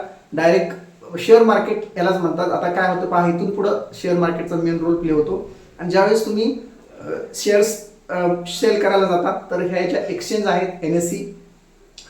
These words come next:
तिथं तुम्ही डायरेक्ट हा, हे शेअर शेअर करू शकता आणि तिथं हे शेअर बाय करणारे देखील लोक असतात. ओके, कारण आता दुसरा वाय नावाचा एक व्यक्ती असेल तिथं, कुणा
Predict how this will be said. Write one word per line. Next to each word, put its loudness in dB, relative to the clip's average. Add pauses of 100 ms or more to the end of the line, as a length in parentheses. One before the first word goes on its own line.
तिथं 2
तुम्ही -2
डायरेक्ट 0 (340)
हा, 0 (120)
हे 0
शेअर 0 (220)
शेअर 0
करू -2
शकता -4
आणि 2
तिथं 4 (440)
हे 6
शेअर 6
बाय 2
करणारे 0
देखील 0
लोक 2
असतात. -8 (200)
ओके, -2 (380)
कारण 2
आता 2
दुसरा 0
वाय 6
नावाचा 2
एक -2
व्यक्ती -4
असेल -2
तिथं, -2
कुणा -2